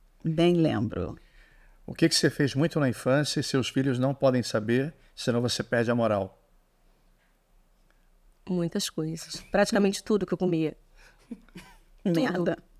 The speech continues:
Speaker 3: Tudo que eu comia.
Speaker 2: Aí, completa com essa pergunta.
Speaker 1: Um vício.
Speaker 3: Um vício?
Speaker 1: É.
Speaker 3: Não tenho muitos vícios.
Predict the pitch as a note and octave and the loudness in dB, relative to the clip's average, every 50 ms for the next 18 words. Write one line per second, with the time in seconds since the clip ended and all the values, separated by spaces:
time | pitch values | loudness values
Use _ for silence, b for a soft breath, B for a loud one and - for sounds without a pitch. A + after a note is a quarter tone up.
0 | - - - - E4 E4 B3 A3+ A3+ B3 G3+ A3 A3 G#3+ G3 F#3+ F3+ F3 F3 - | -20 -10 0 2 4 4 6 6 6 6 6 6 6 6 6 6 4 2 -2 -8
1 | - - - - _ _ _ _ - - C3 A2 A2 A2+ B2 C#3+ C#3+ - - _ | -20 -20 -20 -20 _ _ _ _ -12 -6 -2 0 2 2 2 0 0 -4 -16 _
2 | - - - - B2 G#2+ - A2 A2 - A#2+ A2 A#2 G#2 - - - C#3 C3+ A#2 | -20 -12 -6 -4 -4 -2 0 0 0 0 -2 -6 -6 -6 -8 -8 -6 -4 -2 -2
3 | G#2 G2+ F#2 F#3 G3 F#3+ G#3 E3+ F3+ F3 D#3+ - - - - D#3+ E3+ - _ _ | -2 -2 0 0 0 0 0 0 0 0 -2 -2 -4 -4 -4 -4 -4 -8 _ _
4 | _ _ _ - _ _ _ - - - F#3+ F#3+ F3+ E3 G3 A3+ C#4 C4 - - | _ _ _ -20 _ _ _ -12 -4 0 0 2 2 2 2 0 0 0 -2 -4
5 | - F#3+ F3 E3 E3+ E3 D#3 D#3 F3+ G3 G#3 - _ _ _ - _ _ _ _ | -2 -2 0 0 0 0 0 -2 -2 -4 -8 -10 _ _ _ -20 _ _ _ _
6 | _ _ - - _ _ - - - _ _ _ _ _ _ _ _ _ _ - | _ _ -20 -20 _ _ -20 -20 -20 _ _ _ _ _ _ _ _ _ _ -20
7 | - - _ _ _ _ - - _ _ - - - - - _ - - - _ | -20 -20 _ _ _ _ -20 -20 _ _ -20 -20 -20 -20 -20 _ -20 -20 -20 _
8 | - - - - - _ _ _ _ _ _ - - _ _ _ - _ - A4+ | -20 -20 -20 -20 -20 _ _ _ _ _ _ -20 -20 _ _ _ -20 _ -12 -10
9 | A4 - - - A3+ A3 G#3 G3+ G3 G3 G3 - F#3+ F3+ E3+ E3+ E3+ F3+ F3 - | -10 -2 2 4 6 6 6 6 4 2 2 0 -2 -2 -2 -2 -2 -2 -2 -4
10 | - - F3+ F3+ E3+ E3 - - - | -4 -4 -2 -2 -2 -4 -8 -14 -16